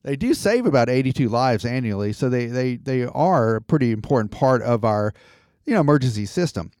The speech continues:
So they're looking at one million dollars for cadet flight instruction,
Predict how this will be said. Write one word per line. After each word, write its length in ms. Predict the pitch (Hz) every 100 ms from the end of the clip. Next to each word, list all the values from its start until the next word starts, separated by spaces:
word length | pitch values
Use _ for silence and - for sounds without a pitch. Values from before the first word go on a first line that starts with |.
| -
So 120 | 151
they're 80 | 143
looking 240 | 202 -
at 180 | 143 113
one 240 | 113 156 208
million 300 | 226 226 185
dollars 360 | 165 170 170
for 160 | - 131
cadet 460 | - 123 156 151 _
flight 280 | - 143 139
instruction, 720 | 127 - 98 92 - 92